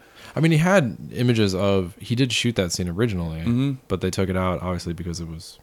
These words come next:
Speaker 1: redundant
Speaker 2: Yeah.
Speaker 1: and
Speaker 2: And they
Speaker 1: didn't,
Speaker 2: couldn't, well, they couldn't
Speaker 1: do
Speaker 2: do the special effect of
Speaker 1: Well, he
Speaker 2: putting
Speaker 1: was, he
Speaker 2: Jabba
Speaker 1: wasn't
Speaker 2: in.
Speaker 1: gonna be a,
Speaker 2: Yeah.
Speaker 1: a fat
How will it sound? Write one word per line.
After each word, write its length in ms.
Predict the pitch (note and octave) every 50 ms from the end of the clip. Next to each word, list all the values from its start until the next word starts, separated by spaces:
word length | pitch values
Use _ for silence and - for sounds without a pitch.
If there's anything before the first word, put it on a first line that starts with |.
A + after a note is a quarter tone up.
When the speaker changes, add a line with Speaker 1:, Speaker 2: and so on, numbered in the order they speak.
| _
Speaker 1:
redundant 540 | - F#2 E2+ F2+ A2 A2+ G#2+ F#2+ F2 F2+ F#2 -
Speaker 2:
Yeah. 80 | F#2+
Speaker 1:
and 180 | E2+ E2+ F2 F2+ - - _
Speaker 2:
And 80 | - B2
they 40 | A2
Speaker 1:
didn't, 80 | F#2
Speaker 2:
couldn't, 380 | F2+ A2 G#2+ G2 - - - - _ -
well, 80 | B2
they 80 | B2 A2
couldn't 220 | F2+ C3 B2 A#2+
Speaker 1:
do 80 | - A#2
Speaker 2:
do 20 |
the 80 | G#2+ G2
special 320 | - - G#2+ G2+ - G#2+
effect 480 | F#2+ - - G#2 G2 F#2+ - - - - - _ _ _ -
of 120 | - -
Speaker 1:
Well, 100 | A2+ B2
he 60 | A#2+
Speaker 2:
putting 80 | A#2 B2+
Speaker 1:
was, 140 | A#2+ G2 F#2
he 80 | G2 F#2
Speaker 2:
Jabba 120 | F2 A#2+
Speaker 1:
wasn't 280 | A#2+ B2+ A#2+ B2 A#2+ G#2+
Speaker 2:
in. 60 | G#2
Speaker 1:
gonna 100 | G2 F#2
be 180 | F2+ F#2 F#2+
a, 180 | F2+ F2 E2 E2 E2+ G2
Speaker 2:
Yeah. 180 | G2 F#2 F#2 - - _ _ _ _ _ -
Speaker 1:
a 100 | G2 F2+
fat 480 | - - - - F#2 E2+ E2+ E2 D#2+